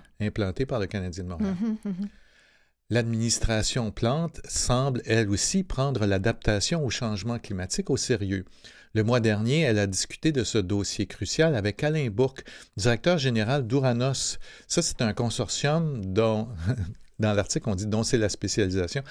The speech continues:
Speaker 1: C'est un consortium qui se spécialise dans le réchauffement climatique,
Speaker 2: Ouais.
Speaker 1: avec qui la Ville collabore déjà.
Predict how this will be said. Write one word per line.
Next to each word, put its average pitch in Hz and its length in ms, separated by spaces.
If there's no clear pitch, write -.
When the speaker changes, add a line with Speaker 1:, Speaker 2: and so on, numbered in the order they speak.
Speaker 1:
C'est - 120
un 101 60
consortium 127 580
qui - 120
se 104 100
spécialise 101 580
dans 104 200
le 104 100
réchauffement 95 480
climatique, 104 420
Speaker 2:
Ouais. 208 140
Speaker 1:
avec 110 220
qui - 120
la 143 140
Ville 120 240
collabore 101 460
déjà. 82 340